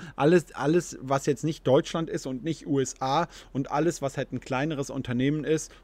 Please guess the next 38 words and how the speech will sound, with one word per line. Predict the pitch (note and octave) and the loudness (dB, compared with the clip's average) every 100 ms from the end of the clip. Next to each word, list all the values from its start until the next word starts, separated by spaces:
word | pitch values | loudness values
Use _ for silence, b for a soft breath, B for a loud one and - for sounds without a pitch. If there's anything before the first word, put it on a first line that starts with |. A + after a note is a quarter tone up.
| - | -8
und | B2+ - | -6 0
alles, | C#3+ C#3 | 2 2
was | C3 C3 | 2 0
halt | C#3 B2+ | -2 0
eben | C#3+ C3 | -2 -2
auch | A#2 B2+ B2+ | -4 -6 2
nicht | C#3 D3 - b b | 2 2 -2 b b
irgendwie | - C#3 C3+ C3+ | 2 4 4 2
an | B2 A#2 | -2 -4
großen | A2 D3+ - B2 | 0 0 2 2
Börsen | C3 D#3 C3+ | 4 4 2
und | B2 | -4
so | - | -6
ge-, | A2 A#2+ - | -6 -6 -6
so, | A#2 B2 A#2 | -4 -4 -2
so | B2+ | -4
viel | A#2+ B2+ | -4 -4
Umsatz | E3 F#3 D3 - | 0 4 2 2
hat, | C3 - | -4 2
sollte | C3 C#3+ | 0 2
man | C3+ A#2 | -2 -2
halt | A#2+ - | -4 -2
immer | C#3+ C3+ | -2 -2
an | B2+ | 0
den | A#2+ | 0
jeweiligen | A#2 C3 B2+ B2 A#2 A#2 | 2 2 0 0 -2 -4
tatsächlichen | A#2 A#2+ A2+ A#2 A#2 A2 | -6 -8 -8 -8 -6 -2
Heimatbörsen | A#2+ A#2 - G#2 G#2 A2+ | 0 0 -2 -4 -4 -4
kaufen, | A2+ G#2 A#2+ | -2 -2 -2
weil | G#2+ G2+ | -4 -2
sonst | G#2 A2+ - B B B | -2 -4 -6 B B B
zahlt | - A#2 G#2 | 0 2 2
man | A#2 | -2
halt | A2 G2+ | -4 -8
einfach | - G#2 G#2+ | -10 -10 -8
unnötig | - C#3+ C3+ A2 A2 A#2 - - | 0 2 2 2 0 -2 -6 -6
drauf, | A#2 A2+ F2 - | 0 0 -2 -8
ja. | G2 A2+ C3 | -4 0 0